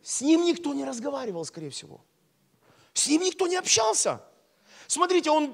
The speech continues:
ну, плывут. Знаете, вот есть такое неловкое молчание. Я, э, я так, чуть-чуть интроверт, но чуть-чуть экстраверт. И знаете, у меня есть старший сын, он вообще полный интроверт. И вот мы, когда с Ильей едем в машине, бывает, знаете, ты с ним едешь пять минут, он молчит.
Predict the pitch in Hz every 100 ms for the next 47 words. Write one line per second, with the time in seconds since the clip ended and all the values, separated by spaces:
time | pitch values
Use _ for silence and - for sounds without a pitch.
0 | - 349 - 311 277 330 349 277 202 359
1 | 311 226 247 262 269 247 254 311 233 247
2 | 226 240 - 226 180 165 208 285 262 196
3 | 208 185 - 202 196 269 254 - - 185
4 | - - 240 233 220 247 233 262 311 330
5 | 226 214 202 233 240 226 - 233 202 156
6 | - - - - 202 220 311 233 220 240
7 | 226 - 233 - 226 - 302 269 - 170
8 | 190 202 - 202 - 220 175 156 165 135
9 | 120 - - - - 226 247 247 269 254
10 | 247 - 240 247 233 196 339 294 208 208
11 | 226 233 202 165 165 156 131 - - -
12 | 269 226 196 185 220 240 226 - 202 190
13 | 165 151 147 185 160 127 - 117